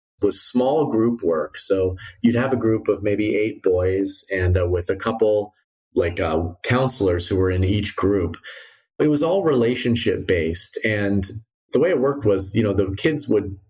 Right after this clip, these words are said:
be in the program because they would either, they would have to choose between that or sometimes, like, a detention center. And the, the idea was that camp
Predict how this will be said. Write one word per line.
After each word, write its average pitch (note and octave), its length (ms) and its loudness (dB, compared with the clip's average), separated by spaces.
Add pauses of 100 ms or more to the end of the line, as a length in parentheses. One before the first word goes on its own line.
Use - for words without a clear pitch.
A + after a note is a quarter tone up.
(200)
be A#2+ 160 6
in A#2 80 0
the G2 80 0
program G2 460 0
because F2 440 -2 (460)
they G2+ 80 4
would G2 120 2
either, F#2+ 600 0 (340)
they F#2+ 220 2
would G2+ 80 2
have A2+ 160 -2
to - 80 -10
choose B2 340 2
between F#2+ 340 0
that F#2 220 0
or F2 140 0
sometimes, F#2 400 0
like, E2+ 140 -2
a E2 40 2
detention E2+ 640 -2
center. - 500 -8 (640)
And G#2 440 0
the, G#2 360 2
the A2+ 120 2
idea B2 340 2
was A2 180 0
that G2 260 -2
camp G#2+ 400 -2